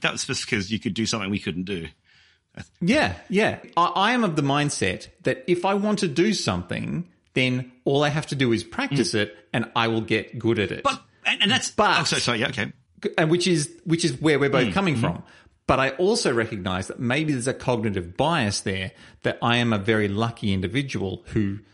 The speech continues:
Speaker 2: not only can learn stuff, but loves learning stuff.
Speaker 1: Mm.
Speaker 2: And that part of that is not just the nature of humans, but could indeed be my, like, a physical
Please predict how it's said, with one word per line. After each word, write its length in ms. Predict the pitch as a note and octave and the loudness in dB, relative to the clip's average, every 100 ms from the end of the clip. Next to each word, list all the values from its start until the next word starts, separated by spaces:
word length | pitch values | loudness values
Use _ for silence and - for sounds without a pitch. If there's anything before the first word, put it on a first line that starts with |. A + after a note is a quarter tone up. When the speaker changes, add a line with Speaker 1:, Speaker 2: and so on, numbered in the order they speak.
| _ | _
Speaker 2:
not 220 | C3+ B2+ | 0 2
only 340 | B2 A2+ G#2+ G2+ - | 4 2 2 0 -6
can 460 | - - D3+ D#3 C3 | -6 0 2 2 2
learn 220 | G#2 F#2 | 2 0
stuff, 280 | - F#2 - | -2 -4 -4
but 140 | - | -8
loves 460 | G2 G#2+ B2+ C3+ A#2+ | -2 2 2 0 0
learning 420 | G#2 F#2 F2 F2+ | 0 0 -2 -4
stuff. 640 | - A#2 A2 F2 - - - - | -4 -2 -2 -4 -8 -18 -12 0
Speaker 1:
Mm. 60 | C3+ | 2
Speaker 2:
And 180 | B2 | 2
that 220 | A#2 A2+ - - | 0 -2 -8 -10
part 320 | - C#3 F3+ | -2 2 2
of 100 | B2+ | 2
that 240 | G2 F#2+ - | 2 0 -2
is 120 | A#2+ | -2
not 280 | A#2+ C3 C3+ | -2 -4 -4
just 480 | - G#2+ G#2+ - - - _ - | -2 0 -2 -6 -10 -20 _ -16
the 260 | C#3 A#2+ | -6 0
nature 560 | B2 A#2 A2 A2 - G#2+ | 2 4 2 -2 -2 -2
of 100 | F#2+ | -2
humans, 600 | - F#3 D3 F#2+ F#2+ F#2+ | -2 0 2 0 -2 -6
but 260 | - G#2 - | -6 -8 -2
could 220 | - F3 | 2 2
indeed 520 | C3+ G#2 B2+ A#2 F2+ | 2 0 -2 -4 -2
be 340 | A2+ G#2 G2 - - _ - | -2 -2 -4 -12 -20 _ -4
my, 580 | A2 G2+ G2 F#2+ G2 - | 0 2 2 0 -2 -4
like, 160 | C#3 A2 | -4 -2
a 60 | |
physical 800 | A2 - - C3 B2+ - A2 F#2 | -4 -4 -2 0 -2 -2 -2 -2